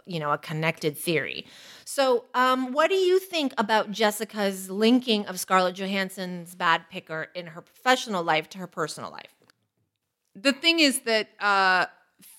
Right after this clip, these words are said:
Speaker 2: films and choices, uh, project choices are meant to be a sequence of choices, right? One after the other after the other. Um, I think, uh, broadly, I think that we are at the end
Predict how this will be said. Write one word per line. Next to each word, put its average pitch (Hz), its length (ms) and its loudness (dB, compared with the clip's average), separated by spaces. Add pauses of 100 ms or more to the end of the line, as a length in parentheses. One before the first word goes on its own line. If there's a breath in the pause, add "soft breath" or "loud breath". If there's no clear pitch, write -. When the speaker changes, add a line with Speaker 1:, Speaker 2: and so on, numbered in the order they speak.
Speaker 2:
films 247 640 2
and 196 180 -2
choices, 190 720 0 (100)
uh, 160 340 6
project 220 500 0
choices 180 440 0 (120)
are 175 100 2
meant 175 440 0
to 190 100 -10
be 160 400 -4
a 170 60 0
sequence 170 520 0
of 147 120 -18
choices, - 540 -8
right? 214 300 -2
One 202 300 -4
after 190 240 -4
the 175 160 -2
other 165 200 2
after 160 220 -2
the 156 180 -4
other. - 280 -2 (540 soft breath)
Um, 185 520 0 (580)
I 208 580 2
think, 202 460 -6 (200)
uh, 120 180 -4 (380)
broadly, 247 580 -2
I 202 60 4
think 196 260 -4
that 165 260 -4
we 190 300 2
are 170 300 4
at 170 100 -12
the 170 140 -8 (140)
end 202 340 0